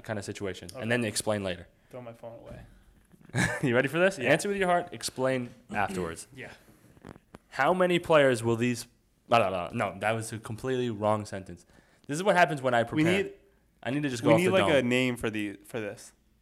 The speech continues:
Speaker 1: This is a good
Speaker 2: Not the game, but I'm saying, like, our, like, feelings, though facts, but that's not what it's called.
Speaker 1: F-, oh, oh, I see what you mean.
Speaker 2: Yeah.
Speaker 1: Uh,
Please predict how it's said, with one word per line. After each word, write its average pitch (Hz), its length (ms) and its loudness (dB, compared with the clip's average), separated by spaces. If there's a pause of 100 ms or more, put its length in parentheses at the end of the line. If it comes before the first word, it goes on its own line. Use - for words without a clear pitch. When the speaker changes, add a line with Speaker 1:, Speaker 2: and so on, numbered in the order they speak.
Speaker 1:
This 160 160 -4
is 180 60 0
a 127 40 -2
good 107 100 0
Speaker 2:
Not 160 160 6
the 160 60 0
game, 139 360 0
but 123 80 2
I'm 120 100 0
saying, 123 180 -2
like, 113 160 -2
our, 107 340 0 (760)
like, 120 180 0
feelings, 123 340 -2
though 113 120 -2
facts, 107 340 -2
but 113 120 -12
that's 110 200 -4
not 107 120 -6
what 113 80 -14
it's 117 100 -16
called. 113 320 -10 (220)
Speaker 1:
F-, - 200 -18
oh, 107 160 -6
oh, 104 180 0
I 92 120 -8
see 98 140 -12
what 90 120 -12
you 95 60 -14
mean. 90 120 -14 (160)
Speaker 2:
Yeah. 110 240 2
Speaker 1:
Uh, 95 380 -6